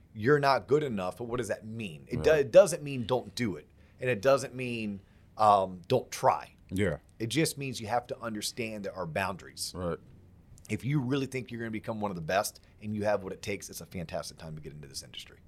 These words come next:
Speaker 2: Well said.
Speaker 1: It's also a fantastic time to buy a house if you're in a spot where you're ready to buy a house, right? You're, you're gainfully employed, you're rooted in, in the community,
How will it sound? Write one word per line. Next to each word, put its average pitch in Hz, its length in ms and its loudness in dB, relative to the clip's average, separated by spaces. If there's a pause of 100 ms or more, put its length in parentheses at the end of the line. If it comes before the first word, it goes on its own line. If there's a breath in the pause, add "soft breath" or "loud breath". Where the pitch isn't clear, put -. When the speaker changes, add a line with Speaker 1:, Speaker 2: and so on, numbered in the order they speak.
(440)
Speaker 2:
Well 73 120 -8
said. - 300 -16 (200)
Speaker 1:
It's - 100 -12
also 120 260 6
a 107 40 -2
fantastic 104 440 -6
time 98 140 -8
to 95 60 -8
buy 87 200 -8
a - 20 -8
house - 500 0 (680)
if 131 300 4 (140)
you're 101 160 -4
in 113 80 -2
a 123 140 -4
spot 101 440 -2
where 113 140 -6
you're 101 280 -2
ready 127 160 6
to 143 60 -6
buy 170 120 0
a 175 40 0
house, - 360 -2 (420)
right? 160 320 4
You're, 82 240 -12 (220)
you're 90 160 -10
gainfully 127 420 0
employed, 180 680 6 (560 soft breath)
you're 101 680 4
rooted 151 500 6
in, 131 340 -4
in 135 100 -8
the 110 80 -6
community, 170 880 -2